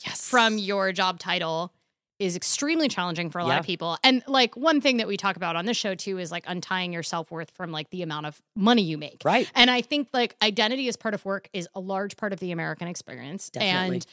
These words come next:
Speaker 2: um, I think it's, uh, very challenging for a lot of people 'cause, you know, I, one of my favorite things is to find out what in each city I go to, what people ask you first.
Speaker 1: Oh, yes.
Speaker 2: So,
Speaker 1: Oh,
Speaker 2: like,
Speaker 1: yes.
Speaker 2: when I lived in
Speaker 1: <laughs>
Speaker 2: India, the first thing they'd ask you is, "What's your religion and are you married?"
Speaker 1: Yeah.
Speaker 2: Like,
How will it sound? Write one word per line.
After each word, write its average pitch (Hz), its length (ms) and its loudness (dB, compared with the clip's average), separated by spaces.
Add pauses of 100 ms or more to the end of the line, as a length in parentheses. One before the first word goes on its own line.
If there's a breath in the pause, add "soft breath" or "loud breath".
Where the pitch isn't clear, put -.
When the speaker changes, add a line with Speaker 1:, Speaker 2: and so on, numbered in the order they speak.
(300 soft breath)
Speaker 2:
um, 170 440 0 (120)
I 214 140 6
think 240 200 -4
it's, 233 220 -4
uh, 214 140 -4 (120)
very 202 300 0
challenging 294 420 2
for - 80 -6
a 175 60 -2
lot 170 160 -2
of 180 60 -10
people 226 240 -4
'cause, 214 320 -2
you 277 160 -2
know, 175 200 -2 (120)
I, 214 160 0
one 240 240 2
of 330 80 2
my 262 100 4
favorite 202 320 -2
things 190 260 -2
is 165 200 -4
to - 100 -8
find 185 320 -4
out 180 160 -2
what 175 240 -8
in 170 240 -8
each 185 240 -10
city 180 240 -2
I 185 60 -2
go 180 180 -4
to, 190 300 -4
what 175 260 -10
people - 300 -12
ask 160 260 -6
you 165 100 -8
first. - 520 -8
Speaker 1:
Oh, 180 140 6
yes. 165 260 0
Speaker 2:
So, 226 220 8
Speaker 1:
Oh, - 20 8
Speaker 2:
like, 214 180 10
Speaker 1:
yes. 156 180 -2
Speaker 2:
when 240 160 4
I 233 120 6
lived 233 220 6
in 233 100 6
Speaker 1:
<laughs> - 40 -2
Speaker 2:
India, 320 460 8
the 240 120 4
first 240 260 0
thing 226 160 0
they'd 196 100 2
ask 180 300 0
you 180 300 0
is, 180 220 -4
"What's 202 240 -4
your 247 80 -4
religion 185 320 -2
and 175 120 -2
are 165 100 -2
you 160 80 0
married?" 160 440 -2
Speaker 1:
Yeah. 202 240 -2
Speaker 2:
Like, 254 260 6